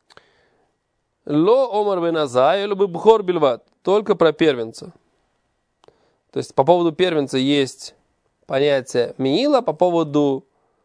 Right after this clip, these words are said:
чего-то еще нет понятия Миила. То есть, э, кот Шимкалим, которые называются, по поводу них есть Миила, здесь у нас есть спор, Бен Азай говорит,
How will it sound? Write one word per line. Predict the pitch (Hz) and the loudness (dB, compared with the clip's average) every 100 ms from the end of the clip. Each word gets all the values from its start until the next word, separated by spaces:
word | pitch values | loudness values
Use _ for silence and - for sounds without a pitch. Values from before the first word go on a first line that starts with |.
| _ _ | _ _
чего-то | _ - 151 190 202 | _ -4 0 2 0
еще | 202 240 | 0 -2
нет | 220 190 | 0 -2
понятия | - 139 123 - | 0 -2 -2 -4
Миила. | 117 117 - | -8 -8 -12
То | - | -12
есть, | 131 - _ _ - - _ _ _ _ - | -14 -14 _ _ -20 -20 _ _ _ _ -4
э, | 123 123 | 0 0
кот | - 202 220 | 0 0 0
Шимкалим, | - 185 170 196 160 123 151 170 | -2 -2 2 2 2 -4 -10 -8
которые | 127 123 165 151 135 117 - _ _ - _ _ | -8 0 2 2 0 -4 -10 _ _ -20 _ _
называются, | - 127 143 160 139 127 | -12 -4 0 2 0 -4
по | 120 120 | -6 -4
поводу | 135 139 | -2 0
них | 143 135 | -2 -4
есть | 135 170 | -6 -4
Миила, | 190 330 285 | -2 0 0
здесь | 202 190 | -2 -6
у | 190 | -4
нас | 170 | -4
есть | 170 151 | -6 -8
спор, | - 185 175 | -2 2 2
Бен | 139 151 175 | 2 0 0
Азай | 165 143 135 | -2 -2 -4
говорит, | 135 131 127 123 - | 0 0 0 -2 -10